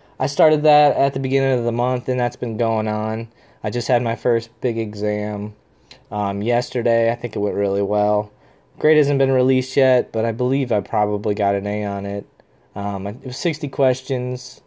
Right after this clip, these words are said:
I feel, I feel like I only maybe missed, like, three questions. So, <clears throat>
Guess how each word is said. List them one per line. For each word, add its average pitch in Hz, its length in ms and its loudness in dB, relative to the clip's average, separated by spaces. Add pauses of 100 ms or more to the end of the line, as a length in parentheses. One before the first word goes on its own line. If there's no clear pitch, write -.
(420)
I - 80 -8
feel, - 400 2 (240)
I 139 80 -2
feel 190 200 2
like 208 180 4
I 147 80 6
only 143 280 2
maybe 117 600 -2
missed, 101 300 -4
like, 98 240 -2
three 107 200 -4
questions. 85 560 -4
So, 90 300 -6 (720)
<clears throat> - 0 -